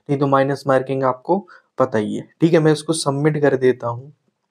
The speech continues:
सबमिट करने के बाद हमारे सामने जो रिजल्ट क्या आया वो देखो, हमारा जो स्कोर इसमें जो आया है वो आया है फ़ाइव मार्क्स, है ना। आप स्क्रीन पे देख सकते हो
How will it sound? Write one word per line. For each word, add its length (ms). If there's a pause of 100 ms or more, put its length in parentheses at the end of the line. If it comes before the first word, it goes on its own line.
(380)
सबमिट 400
करने 220
के 80
बाद 200
हमारे 300
सामने 300
जो 120
रिजल्ट 460
क्या 200
आया 280 (440)
वो 180
देखो, 380 (300)
हमारा 400
जो 300
स्कोर 680
इसमें 380
जो 240
आया 240
है 240 (760)
वो 300
आया 280
है 260 (480)
फ़ाइव 460
मार्क्स, 440 (220)
है 80
ना। 160 (280)
आप 240
स्क्रीन 380
पे 100
देख 200
सकते 380
हो 120